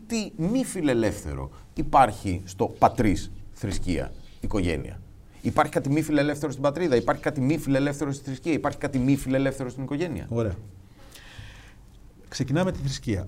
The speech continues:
Speaker 1: Το
Speaker 2: Ο
Speaker 1: λέω
Speaker 2: Χριστ-,
Speaker 1: γιατί, και με συγχωρείτε ξανά,
Speaker 2: Ναι, ναι.
Speaker 1: διότι εάν κανείς κάνει μια ειλικρινή κατάτμιση του πολιτικού φάσματος,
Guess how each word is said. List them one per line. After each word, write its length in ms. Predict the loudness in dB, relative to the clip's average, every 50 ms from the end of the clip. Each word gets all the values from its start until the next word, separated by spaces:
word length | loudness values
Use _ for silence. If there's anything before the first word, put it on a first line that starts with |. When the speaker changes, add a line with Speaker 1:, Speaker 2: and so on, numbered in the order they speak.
| 4
Speaker 1:
Το 100 | 8 8
Speaker 2:
Ο 40 | 10
Speaker 1:
λέω 140 | 12 10 10
Speaker 2:
Χριστ-, 120 | 10 8
Speaker 1:
γιατί, 380 | 4 2 2 4 2 2 2 0 -6 -12 -16 -16 -18 -20 -20 -20 -20 -14 -2
και 120 | 0 2
με 80 | 2 4
συγχωρείτε 580 | 2 2 4 4 6 6 6 4 4 -2 -4 -4 -10 -10
ξανά, 380 | -4 -2 2 4 4 4 4 4
Speaker 2:
Ναι, 60 | 0 -2
ναι. 60 | 0
Speaker 1:
διότι 420 | 2 2 2 2 2 0 -2 0 0
εάν 300 | 4 6 6 6 4 4
κανείς 560 | 2 2 4 6 4 4 2 0 -4 -10 -12 -16 -4
κάνει 220 | -2 0 2 2
μια 220 | 2 2 2 2 6
ειλικρινή 640 | 6 8 8 6 4 4 2 2 2 2 2 0
κατάτμιση 840 | 2 4 2 2 6 6 6 6 6 0 -2 -2 -2 -2 -6 -8 -10 -10 -10 -10
του 80 | -4
πολιτικού 420 | 0 2 2 2 2 -2 -4 -4 0
φάσματος, 580 | 2 2 2 2 0 -2 -2 -4 -4 -6 -6